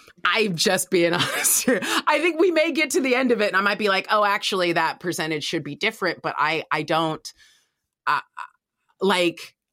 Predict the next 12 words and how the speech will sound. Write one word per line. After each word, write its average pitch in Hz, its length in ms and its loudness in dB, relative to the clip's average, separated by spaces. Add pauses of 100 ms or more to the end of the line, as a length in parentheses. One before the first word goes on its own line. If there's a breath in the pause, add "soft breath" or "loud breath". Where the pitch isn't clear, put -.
(320)
I 175 100 0
don't 196 220 0
want 165 440 -2
to 190 200 -6
hold 170 340 -2
them 160 260 0
responsible 160 1000 -2
for 165 280 -6
everything 196 840 -4
because 160 540 -6
obviously 151 800 -4
childhood, 143 640 -6